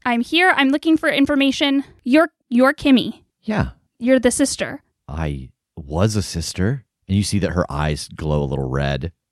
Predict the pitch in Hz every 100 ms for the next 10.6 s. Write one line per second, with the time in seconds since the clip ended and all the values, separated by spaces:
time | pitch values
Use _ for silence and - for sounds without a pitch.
0 | _ - 67 80 82 87 78 - 80 80
1 | - 69 71 64 151 156 80 - _ 262
2 | 262 311 349 254 - _ - 262 269 220
3 | 220 _ 101 90 101 - 104 - 95 -
4 | 101 95 - 92 80 69 - 78 67 78
5 | 69 65 69 78 80 76 76 80 76 73
6 | - - 80 - - 82 - 78 69 85
7 | - - _ _ - 95 82 - 85 76
8 | - - 78 80 73 67 67 69 78 76
9 | 71 - 80 76 69 71 69 80 - 69
10 | 65 65 65 71 80